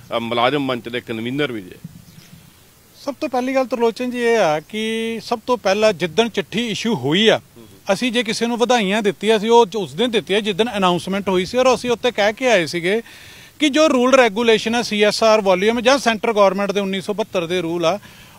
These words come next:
Speaker 2: ਉਹਦੇ ਅਨੁਸਾਰ ਜੇ ਸਾਨੂੰ ਪੈਨਸ਼ਨ ਦਿੰਦੇ ਆ ਤੇ ਇਹ ਤੁਹਾਡੀ ਜਿਹੜੀ ਮ-, ਤੁਹਾਨੂੰ ਮੁਬਾਰਕਾਂ, ਜੇਕਰ ਨਹੀਂ ਆ ਤੇ ਅਸੀਂ ਅੱਗੇ ਲੜਾਈ ਲੜਾਂਗੇ। ਜਿੱਦਣ ਨੋਟੀਫਿਕੇਸ਼ਨ ਹੋਈ ਆ, ਉਹਦੇ ਵਿੱਚ ਕੁਛ ਨਹੀਂ, ਜਿਵੇਂ ਸਾਥੀਆਂ ਨੇ ਦੱਸਿਆ,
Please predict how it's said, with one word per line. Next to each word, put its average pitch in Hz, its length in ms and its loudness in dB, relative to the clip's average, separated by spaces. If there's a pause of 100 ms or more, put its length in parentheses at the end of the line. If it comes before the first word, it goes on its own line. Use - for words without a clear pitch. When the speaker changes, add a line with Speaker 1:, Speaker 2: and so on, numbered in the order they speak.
Speaker 2:
ਉਹਦੇ 330 220 0
ਅਨੁਸਾਰ 214 340 4
ਜੇ 220 120 0
ਸਾਨੂੰ 208 280 -2
ਪੈਨਸ਼ਨ 190 360 -2
ਦਿੰਦੇ 180 400 -2
ਆ 180 140 4
ਤੇ 196 380 -2
ਇਹ 190 120 -4
ਤੁਹਾਡੀ 180 320 -2
ਜਿਹੜੀ 175 220 0
ਮ-, 180 200 -6
ਤੁਹਾਨੂੰ 175 280 -2
ਮੁਬਾਰਕਾਂ, 175 480 2
ਜੇਕਰ 285 340 2
ਨਹੀਂ 254 200 0
ਆ 269 60 0
ਤੇ 240 120 0
ਅਸੀਂ 208 180 -2
ਅੱਗੇ 190 240 -2
ਲੜਾਈ 185 400 2
ਲੜਾਂਗੇ। 147 480 0
ਜਿੱਦਣ 247 300 2
ਨੋਟੀਫਿਕੇਸ਼ਨ 240 680 2
ਹੋਈ 190 220 2
ਆ, 254 100 6
ਉਹਦੇ 233 200 2
ਵਿੱਚ 220 180 -4
ਕੁਛ 196 260 -8
ਨਹੀਂ, 226 120 -2
ਜਿਵੇਂ 202 240 -2
ਸਾਥੀਆਂ 190 420 -2
ਨੇ 202 80 -2
ਦੱਸਿਆ, 208 380 -4